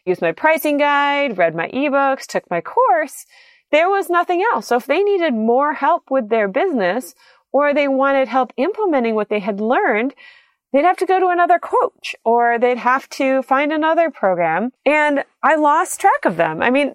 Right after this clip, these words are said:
we lost touch because that's all I provided to them. So what happened was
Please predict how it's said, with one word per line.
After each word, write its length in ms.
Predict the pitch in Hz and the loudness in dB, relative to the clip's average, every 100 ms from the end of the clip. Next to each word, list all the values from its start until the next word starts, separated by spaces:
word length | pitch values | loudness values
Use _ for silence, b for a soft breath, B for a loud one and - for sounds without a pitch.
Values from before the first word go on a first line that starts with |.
| - | -6
we 220 | 220 285 | -2 0
lost 460 | 285 294 330 - - | 2 2 0 -2 -4
touch 480 | 269 392 320 - - b b b 208 | 0 0 -2 -8 -20 b b b -4
because 580 | 269 - 294 285 277 - | -4 0 0 0 -4 -4
that's 360 | 202 247 269 | 0 0 2
all 120 | 302 | 0
I 140 | 302 302 | 2 -2
provided 600 | - 294 269 - 403 240 | -2 -2 2 2 0 -4
to 100 | - | -4
them. 320 | 165 - - _ _ _ | -6 -8 -12 _ _ _
So 160 | - 320 | 0 2
what 180 | 311 - | 2 0
happened 420 | 285 381 427 254 | 0 0 0 2
was 440 | 180 170 185 - | 2 2 -2 -6